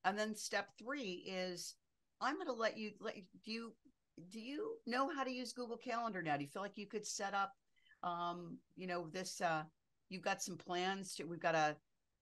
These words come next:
here's some, uh, airline reservations that we've got for a trip we're doing down to L A. I'm gonna show this to you.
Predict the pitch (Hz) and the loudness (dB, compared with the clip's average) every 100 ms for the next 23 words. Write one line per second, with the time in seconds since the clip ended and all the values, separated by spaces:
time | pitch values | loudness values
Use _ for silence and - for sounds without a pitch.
0 | - 196 220 220 220 185 156 147 - 208 | -16 -4 -2 0 0 2 4 2 2 2
1 | 254 214 165 151 156 143 139 139 143 156 | 2 2 2 2 0 0 0 0 -2 -4
2 | 147 123 147 143 151 139 190 180 175 156 | -4 2 4 4 0 -4 -4 -4 -4 -2
3 | 165 156 151 151 143 143 175 190 156 143 | 0 2 2 2 2 2 2 0 -2 -4
4 | - 160 185 185 - 175 185 | -2 -2 -2 -6 -8 -6 -6